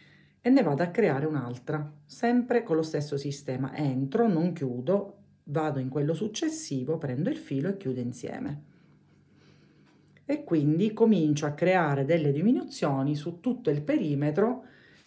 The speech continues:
per fare in modo appunto che la borsa si richiuda leggermente, per cui venga leggermente bombata e si chiuda un attimino l'apertura.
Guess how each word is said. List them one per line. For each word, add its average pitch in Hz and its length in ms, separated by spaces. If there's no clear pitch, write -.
per 202 180
fare 196 300
in 302 120
modo 147 340
appunto 143 440
che 147 180
la 180 140
borsa 180 720
si - 240
richiuda 151 400
leggermente, 139 720
per 196 180
cui 156 220
venga 147 340
leggermente 147 600
bombata 175 840
e 220 120
si 247 200
chiuda 143 300
un 160 100
attimino 147 720
l'apertura. 147 880